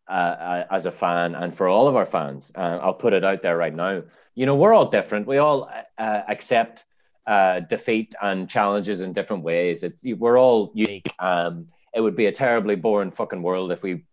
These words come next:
if we weren't. If we were all the same, it, w-, it would be shite. There'd be no arguments. We'd all get along. It'd be boring as fuck. Um, but like I said earlier on, the, the, the rest of the league and the other fans want us. They're reveling in the fact that we're fighting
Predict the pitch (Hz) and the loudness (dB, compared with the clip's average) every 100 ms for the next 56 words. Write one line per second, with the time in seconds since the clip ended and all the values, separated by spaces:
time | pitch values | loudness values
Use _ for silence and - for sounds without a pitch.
0 | - 98 92 82 92 87 - - 98 95 | -8 -6 -4 0 0 0 -8 -8 -4 0
1 | 98 98 95 - 92 95 87 76 78 90 | 2 2 0 -4 -4 -4 -6 -8 -6 -6
2 | 87 87 - 90 85 _ _ _ 104 90 | -4 -8 -2 -2 -2 _ _ _ -2 0
3 | 101 95 90 98 107 104 92 104 92 92 | 2 4 6 4 4 0 0 2 4 2
4 | 92 90 87 90 90 92 85 - _ 127 | 4 2 4 2 2 0 -2 -12 _ -2
5 | 107 85 98 95 87 - 80 - - _ | -2 0 0 0 -4 -6 -8 -8 -14 _
6 | _ _ _ 95 92 90 87 85 _ _ | _ _ _ -4 0 0 -2 -6 _ _
7 | _ 160 143 - - _ _ _ _ _ | _ -2 -2 -6 -20 _ _ _ _ _
8 | _ _ _ _ _ 151 165 143 151 131 | _ _ _ _ _ 0 2 0 0 2
9 | 123 117 104 101 104 110 117 - 127 113 | 2 4 2 0 -2 -2 -4 0 -2 0
10 | 131 139 151 - 143 131 113 110 107 101 | 0 0 -2 -2 -4 0 0 0 0 -4
11 | - 101 98 95 107 113 123 - 98 95 | -10 -8 -8 -4 0 0 0 -2 -4 -4
12 | 90 _ _ _ - - 143 131 143 104 | -8 _ _ _ -18 -14 -2 -2 0 -6
13 | - - 117 127 123 117 110 131 143 135 | -10 -18 -4 0 0 0 -2 0 0 -2
14 | 110 87 90 107 - 113 104 110 87 95 | -4 -6 -8 -8 -2 -2 -2 -4 -6 -8
15 | - 101 113 92 85 | -4 -4 -4 -12 -14